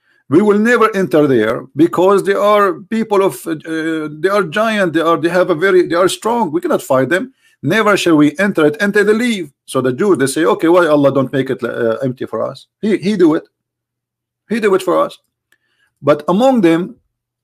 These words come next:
uh, there are Allah-fearing men, only two men. Two of them, they wanna do jihad. See, jihad is, uh, is a long time ago, not only from Muhammad, supposedly.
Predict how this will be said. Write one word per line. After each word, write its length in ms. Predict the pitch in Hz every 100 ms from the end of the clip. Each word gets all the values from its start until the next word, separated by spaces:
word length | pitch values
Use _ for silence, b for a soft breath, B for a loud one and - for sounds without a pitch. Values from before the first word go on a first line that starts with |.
| _ _ _ _ _ _
uh, 100 | 123
there 220 | 120 143
are 120 | 156 143
Allah-fearing 720 | 143 175 208 - 180 170 147
men, 380 | 208 170 110 - _
only 260 | - 170 165
two 200 | 160 143
men. 320 | 110 85 - _ _ _ _ _ _ _ -
Two 220 | 262 214
of 100 | 143
them, 280 | 117 87 _ _ _ _ _ _ _ _ _ -
they 120 | 160
wanna 200 | 165 151
do 160 | 139 139
jihad. 440 | 117 107 87 - _ _ _ _ _ _ _ _ _ _ _
See, 160 | - 151
jihad 340 | 131 135 175
is, 220 | 170 127 110
uh, 200 | 110 110
is 180 | 123 104
a 80 | -
long 380 | 95 175 208 190
time 240 | 180 175
ago, 300 | 165 143 170
not 200 | 123 139
only 180 | 139 131
from 160 | 120 110
Muhammad, 340 | 104 117 87
supposedly. 520 | - - 82 - -